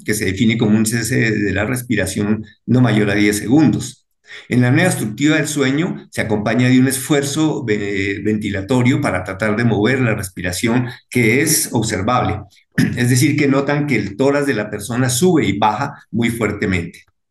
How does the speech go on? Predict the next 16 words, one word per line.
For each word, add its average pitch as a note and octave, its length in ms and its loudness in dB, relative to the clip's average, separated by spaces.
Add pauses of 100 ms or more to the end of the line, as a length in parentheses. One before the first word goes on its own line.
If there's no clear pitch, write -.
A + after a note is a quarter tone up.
(1000)
Se C#3 100 2
diferencia, B2 540 2
por G2+ 140 0
ejemplo, A2+ 320 2
de G#2+ 160 0
cuando F2+ 300 -4
una C#3 200 0
persona A#2+ 720 -4
tiene B2 260 4
apnea B2 520 4
por G#2 200 -8
causa G#2+ 320 -2
neurológica, G#2 800 0
de - 100 -4
causa G#2+ 300 -4
central, C3+ 640 -2